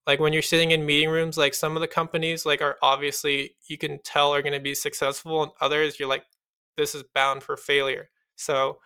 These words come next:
just being able to kind of see what the good companies are doing well and what others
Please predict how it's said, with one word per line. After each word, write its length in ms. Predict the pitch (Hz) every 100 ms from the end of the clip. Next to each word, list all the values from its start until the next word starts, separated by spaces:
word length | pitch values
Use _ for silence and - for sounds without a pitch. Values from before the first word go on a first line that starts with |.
| - - _ _
just 260 | 165 - 170
being 200 | 170 175
able 240 | 175 170
to 140 | 170
kind 200 | 165 165
of 60 | 156
see 420 | - - 160 165
what 280 | 156 147 -
the 60 | 139
good 200 | 147 -
companies 460 | 156 147 151 147
are 100 | 151
doing 320 | 143 143 143
well 300 | 135 135 147
and 260 | 143 139 139
what 160 | 139 156
others 500 | 143 143 147 143